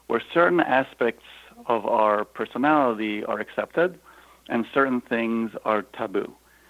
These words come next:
So let's take, for example, something more similar to our culture, familiar to us as healers, for example, or as people of a New Agey movement, we're supposed to be nice,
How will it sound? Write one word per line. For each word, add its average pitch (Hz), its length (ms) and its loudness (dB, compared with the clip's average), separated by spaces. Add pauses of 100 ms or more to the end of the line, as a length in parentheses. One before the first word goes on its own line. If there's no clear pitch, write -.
(440)
So 117 80 0
let's 120 380 4
take, 123 200 -2
for 120 120 -6
example, 113 640 -2
something 107 500 -4
more 104 240 -2 (100)
similar 104 240 -4
to - 120 -6
our 104 120 0
culture, 127 480 0
familiar 104 420 -6
to 117 180 -4
us 110 220 2 (600)
as 110 160 -2 (100)
healers, 120 380 2
for - 120 -4
example, 101 460 -2
or 101 80 -2
as 101 180 -2
people 107 320 -4
of 101 120 -2
a 101 60 -4
New 104 160 -4
Agey 107 320 -2
movement, 110 540 0 (420)
we're 110 80 -4
supposed - 340 -6
to - 60 -16
be 139 100 2
nice, 151 280 4